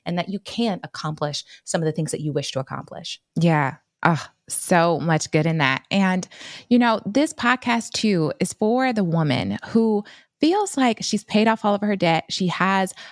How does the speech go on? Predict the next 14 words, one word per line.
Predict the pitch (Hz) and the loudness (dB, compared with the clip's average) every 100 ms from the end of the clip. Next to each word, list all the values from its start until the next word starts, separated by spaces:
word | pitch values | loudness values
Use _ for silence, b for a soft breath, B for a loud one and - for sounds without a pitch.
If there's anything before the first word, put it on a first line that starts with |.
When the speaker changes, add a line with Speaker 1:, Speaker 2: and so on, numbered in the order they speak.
| B | B
Speaker 2:
her | 226 - | 0 2
accounts | - - 156 165 - | -2 -2 0 0 -2
in | 185 - | -2 0
order | 160 170 165 170 - | 0 2 2 0 0
and | 196 202 | 2 2
now | 220 277 311 | 2 2 0
is | 208 185 | 0 0
looking | 185 180 196 | 0 2 -2
for | - | -2
ways | 170 160 160 156 - | -2 2 2 0 -2
to | - 196 170 | -4 -2 -2
leverage | - 156 160 165 156 147 - - B B | 0 2 2 2 0 0 -2 -10 B B
her | - 180 156 147 - _ | 0 2 4 0 -6 _
finances | 226 254 247 175 151 - 160 160 | 2 4 4 4 0 0 -2 -2